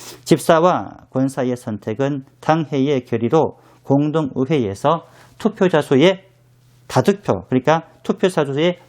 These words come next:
어, 과반수입니다. 이분의 일 이상만 득표하게 되면은 선출되도록 그렇게 되어져 있습니다. 그리고, 어, 집사님과 권사님은 이제 임직하시기 전에 삼 개월 이상입니다.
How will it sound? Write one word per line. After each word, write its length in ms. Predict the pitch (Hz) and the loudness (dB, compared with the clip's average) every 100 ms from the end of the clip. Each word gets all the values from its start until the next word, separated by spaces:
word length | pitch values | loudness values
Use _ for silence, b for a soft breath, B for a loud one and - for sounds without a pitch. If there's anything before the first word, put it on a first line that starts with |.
| _ | _
어, 80 | 110 110 | -14 -10
과반수입니다. 840 | - 147 214 220 - - 90 - - _ B B B | 0 2 2 0 -4 -14 -14 -16 -20 _ B B B
이분의 480 | 156 180 202 185 175 | 2 4 2 0 2
일 220 | 185 196 - | 2 0 0
이상만 680 | 240 - 147 139 170 165 151 - | -2 -2 -2 0 0 -2 -10 -6
득표하게 580 | 135 - 143 131 123 | -6 -4 -2 -2 -2
되면은 400 | 120 107 110 160 B B | -2 -2 0 0 B B
선출되도록 1040 | - 170 160 - 156 104 117 147 151 _ | -2 -2 0 -2 -2 -2 0 -2 -4 _
그렇게 400 | - 127 - 101 | -6 -6 -4 -6
되어져 320 | 92 104 101 | -4 -4 -2
있습니다. 480 | 117 95 - - 71 - - - - B B B B | -2 -2 -8 -10 -8 -10 -12 -20 -20 B B B B
그리고, 500 | 151 143 170 - - - | 2 6 4 2 -2 2
어, 200 | 123 110 | 2 2
집사님과 640 | - 139 151 147 135 156 | 0 2 2 2 2 0
권사님은 680 | 143 117 123 120 113 160 95 b b b | -2 -4 -2 -2 2 2 0 b b b
이제 160 | 107 139 | -2 0
임직하시기 720 | - 139 139 139 123 135 127 | 2 2 0 -4 -2 -2 -2
전에 420 | 120 117 147 - b b | -2 -2 -2 -4 b b
삼 320 | - - 180 | -6 0 2
개월 260 | 170 160 139 | 2 2 2
이상입니다. 840 | 131 127 107 92 92 101 135 185 | 0 0 -2 -4 -2 2 2 0